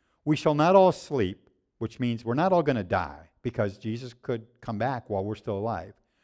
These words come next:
"But we shall all be changed in a moment, in the twinkling of an eye at the last trumpet. For the trumpet will sound, and the dead will be raised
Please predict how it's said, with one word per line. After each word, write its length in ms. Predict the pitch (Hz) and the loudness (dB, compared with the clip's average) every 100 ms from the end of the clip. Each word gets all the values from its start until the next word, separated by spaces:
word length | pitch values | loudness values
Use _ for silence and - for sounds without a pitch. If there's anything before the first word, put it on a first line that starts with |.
| _ _ _ | _ _ _
"But 400 | 151 165 95 _ _ _ _ | 8 8 6 _ _ _ _
we 140 | - 120 | 0 0
shall 300 | - 131 120 | 4 6 8
all 140 | 120 | 6
be 120 | 110 | 4
changed 600 | 104 151 113 82 76 _ _ | 0 -2 -4 -6 -14 _ _
in 100 | 160 | 2
a 60 | 160 | 4
moment, 460 | 165 175 117 - _ _ _ _ - | 6 6 4 -4 _ _ _ _ -4
in 140 | 143 | 0
the 80 | 139 | -2
twinkling 540 | - 190 202 208 202 | -2 -2 -2 0 0
of 100 | 190 | 2
an 100 | 180 | 4
eye 280 | 139 104 117 | 4 2 0
at 160 | 127 - | -2 0
the 80 | |
last 280 | 117 117 117 | 2 2 0
trumpet. 360 | 151 131 95 - _ _ _ | -4 -4 -6 -14 _ _ _
For 100 | - | 2
the 120 | 139 135 | 4 4
trumpet 520 | 190 190 - 196 - | 2 2 2 2 2
will 120 | 151 | -2
sound, 560 | - 143 120 90 90 - | -2 -2 -2 -4 -8 -8
and 160 | 131 131 | -4 -2
the 80 | 117 | 2
dead 260 | 131 156 | 2 2
will 140 | 156 147 | 2 2
be 160 | 143 | 0
raised 460 | 117 123 131 127 | 2 2 2 -2